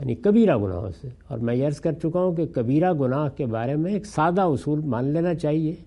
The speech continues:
اور وہ بالکل واضح ہے کہ جن چیزوں کو حرام کیا گیا ہے ان کے ارتکاب سے کبیرہ گناہ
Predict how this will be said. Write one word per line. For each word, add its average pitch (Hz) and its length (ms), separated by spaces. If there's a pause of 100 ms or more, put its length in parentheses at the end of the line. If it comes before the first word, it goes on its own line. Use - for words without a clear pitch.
(640)
اور 117 280
وہ 139 160
بالکل 170 400
واضح 127 440
ہے 113 160 (600)
کہ 123 120
جن 160 300
چیزوں 156 340
کو 170 160
حرام 107 440
کیا 196 280
گیا 202 300
ہے 202 180 (200)
ان 143 220
کے 147 260
ارتکاب 160 640
سے 180 200
کبیرہ 139 420
گناہ 107 240